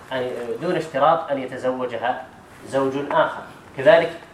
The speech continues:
إذا طلق غير المدخول بها طلقة واحدة فإنها تبين منه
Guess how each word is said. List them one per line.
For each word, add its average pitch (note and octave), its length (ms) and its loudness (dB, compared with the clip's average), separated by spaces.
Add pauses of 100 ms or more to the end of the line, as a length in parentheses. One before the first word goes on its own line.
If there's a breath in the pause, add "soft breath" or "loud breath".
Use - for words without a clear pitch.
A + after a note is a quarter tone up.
(240)
إذا C#3 140 4
طلق D#3 440 4
غير F3 420 4
المدخول D3 440 -4
بها A#2+ 240 -4
طلقة C#3+ 460 -2
واحدة D3+ 380 0 (380)
فإنها D3 360 -2
تبين C#3+ 340 -4
منه D3 140 -4